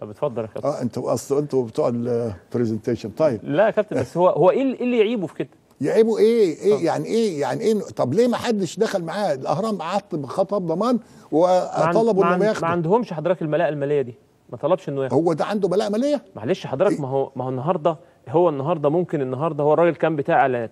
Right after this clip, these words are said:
Speaker 1: أو كان بتاع أي حاجة.
Speaker 2: ما ينفعش
Speaker 1: هو
Speaker 2: ندافع
Speaker 1: النهارده
Speaker 2: عنه، أقول
Speaker 1: يحصل
Speaker 2: لك لا، لا، ما ينفعش، ما ينفعش.
Speaker 1: أنا هقول لحضرتك بس.
Speaker 2: لا، لا، لا، ما ينفعش خالص لسبب يا سيف.
Speaker 1: ليه يا كابتن؟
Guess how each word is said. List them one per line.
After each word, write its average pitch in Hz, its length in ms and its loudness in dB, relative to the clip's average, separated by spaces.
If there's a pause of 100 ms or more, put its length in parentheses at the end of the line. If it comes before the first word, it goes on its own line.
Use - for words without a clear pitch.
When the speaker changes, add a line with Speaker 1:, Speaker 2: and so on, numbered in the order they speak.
Speaker 1:
أو 127 80 0
كان 147 200 -2
بتاع 135 320 0
أي 147 140 4
حاجة. 110 200 -8 (120)
Speaker 2:
ما - 60 -8
ينفعش 131 380 -4
Speaker 1:
هو 165 160 6
Speaker 2:
ندافع 160 120 2
Speaker 1:
النهارده 185 260 4
Speaker 2:
عنه، 160 100 2
أقول 175 120 2
Speaker 1:
يحصل - 140 4
Speaker 2:
لك - 140 -10
لا، 151 140 -2
لا، 135 80 -4
ما 143 80 -6
ينفعش، 127 380 -4
ما 113 80 -10
ينفعش. 110 200 -6
Speaker 1:
أنا 127 120 -4
هقول 151 140 0
لحضرتك 143 280 -2
بس. 160 120 -10
Speaker 2:
لا، 156 180 0
لا، 175 120 0
لا، 180 120 -2
ما 147 80 -2
ينفعش 156 340 -4
خالص 180 360 -2
لسبب 165 360 0
يا 139 160 2
سيف. 202 260 2
Speaker 1:
ليه 143 80 4
يا 135 40 4
كابتن؟ - 200 -8